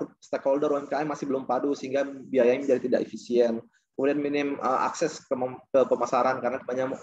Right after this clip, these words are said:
U K M masih berfokus off-, offline. Kemudian keterbatasan akses terhadap bahan baku sehingga seringkali U K M mendapatkan bahan baku yang berkualitas rendah. Kemudian sekitar enam puluh sampai tujuh puluh persen U M K M belum mendapatkan akses atau pembiayaan dan perbankan.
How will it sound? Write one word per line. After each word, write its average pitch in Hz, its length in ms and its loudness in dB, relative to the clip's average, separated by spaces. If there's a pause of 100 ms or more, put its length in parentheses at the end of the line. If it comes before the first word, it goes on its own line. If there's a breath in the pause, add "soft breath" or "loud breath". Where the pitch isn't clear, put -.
U 123 80 2
K 120 160 4
M 139 80 0
masih 131 160 2
berfokus 127 400 4
off-, - 320 4
offline. 113 480 4 (560)
Kemudian 151 320 6
keterbatasan 143 720 2
akses 151 240 0
terhadap 127 400 2
bahan 127 160 0
baku 123 320 -2
sehingga 127 240 -2
seringkali 131 400 0
U 135 320 -6
K 131 160 2
M 131 160 -6
mendapatkan 123 400 -2
bahan 127 240 0
baku 131 240 -2
yang 127 80 -4
berkualitas 117 400 0
rendah. 113 400 -2 (640)
Kemudian 147 400 2
sekitar 139 400 0
enam 139 160 0
puluh 180 160 6
sampai 156 320 2
tujuh - 240 -8
puluh 143 160 0
persen 143 180 0
U 135 140 4
M 139 80 0
K - 240 0
M 147 160 -2
belum 143 240 0
mendapatkan 139 400 0
akses 135 240 -4
atau 120 160 -2
pembiayaan 123 400 2
dan 123 80 -4
perbankan. 113 640 -2